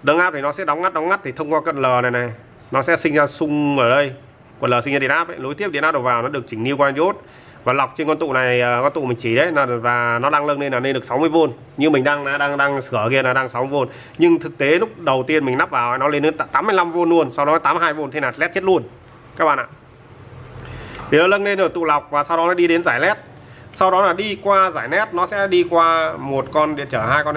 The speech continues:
điện trở và có một con điện trở nữa nhưng nó không lắp nhá, mọi người nhá. Chúng ta, chúng ta sẽ hiểu rằng họ căn chỉnh. Và song song với con nét điện trở đấy nó có một con diode này. Và cái điện áp dòng chảy qua led ấy nó sẽ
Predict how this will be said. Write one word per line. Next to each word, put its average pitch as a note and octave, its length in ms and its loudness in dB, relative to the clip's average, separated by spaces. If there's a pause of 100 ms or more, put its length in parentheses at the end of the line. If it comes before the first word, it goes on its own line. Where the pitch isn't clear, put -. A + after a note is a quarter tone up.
điện C3 200 -8
trở A#2 300 -4
và C#3+ 140 2
có D#3 120 -2
một G#3+ 120 -4
con G#3 80 2
điện G3 160 -4
trở B2+ 140 2
nữa G#3 220 2
nhưng G#3 100 0
nó G#3 80 2
không G3 160 -2
lắp B3 160 0
nhá, A#3 200 0 (140)
mọi D3 140 -2
người D#3 100 4
nhá. G#3 180 4 (180)
Chúng E3 100 -10
ta, F3 140 0
chúng F3 160 -2
ta F3+ 140 2
sẽ F3+ 60 -4
hiểu C3 200 0
rằng C3 140 0
họ C#3+ 100 0
căn C3+ 140 -2
chỉnh. A2 260 -6 (440)
Và C#3+ 120 2
song G3 340 0
song F#3 280 -2
với F3 120 2
con E3+ 360 4
nét G3 100 4 (300)
điện D#3+ 180 0
trở A#2+ 140 2
đấy C3 120 2
nó D#3+ 100 -2
có D3+ 100 -4
một D3+ 80 -4
con D3 80 0
diode F3+ 240 2
này. G#2+ 100 -6 (1300)
Và C3+ 320 2
cái F#3 120 -4
điện F3 140 0
áp G#3 140 0 (200)
dòng C#3 240 -2
chảy A#2 140 -4
qua D#3 140 0
led F#3 160 2
ấy G3+ 100 -4
nó D#3 60 -2
sẽ F3+ 140 -6